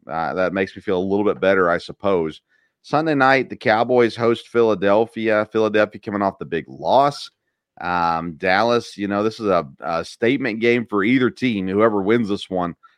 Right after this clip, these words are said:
it's a statement game, uh, for sure. And they almost lock up the division. Obviously, there's plenty of weeks left for things to fall apart, but these are the top two in the East. Uh, Dallas, three and a half point favorites at home this week against Philadelphia.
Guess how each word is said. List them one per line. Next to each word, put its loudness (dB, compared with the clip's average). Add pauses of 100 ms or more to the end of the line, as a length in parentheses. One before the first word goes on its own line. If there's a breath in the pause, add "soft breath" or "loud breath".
(160 soft breath)
it's -4
a -14
statement -2
game, -4 (260)
uh, 0
for -8
sure. 2
And 0
they -2
almost -2 (400)
lock 2
up -2
the -4
division. -2
Obviously, -2
there's -6
plenty -4
of -4
weeks -8
left -2
for -14
things -8
to -20
fall -2
apart, 0
but 2 (420)
these -2
are -2
the -2
top 0
two 0
in -2
the -6
East. -4 (300)
Uh, 4
Dallas, 2
three -4
and -4
a 0
half 0
point -6
favorites 2
at -2
home -2
this -4
week -6
against -10
Philadelphia. -2